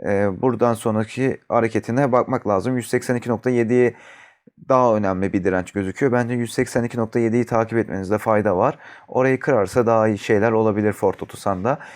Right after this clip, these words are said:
Hisse düşerken alınır. Ben yine bunu dipnot olarak aktarmak istedim. Ee,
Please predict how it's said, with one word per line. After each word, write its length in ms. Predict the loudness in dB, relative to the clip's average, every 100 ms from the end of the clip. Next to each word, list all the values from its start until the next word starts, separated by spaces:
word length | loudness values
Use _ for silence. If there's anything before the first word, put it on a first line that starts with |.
| -16
Hisse 320 | -12 -2 0 0
düşerken 400 | 0 0 0 0
alınır. 340 | 2 0 -2
Ben 160 | -2 -2
yine 220 | 0 -2
bunu 180 | -2 -4
dipnot 300 | -4 -4 -2
olarak 400 | 0 2 0 -4 -20 -20 -20 -20 _
aktarmak 560 | -6 -6 -2 -2 -2 -6
istedim. 420 | -4 -2 -2 -4 -8 -20 _ _ _ _ _ _ _ -8
Ee, 540 | -4 -4 -4 -4 -6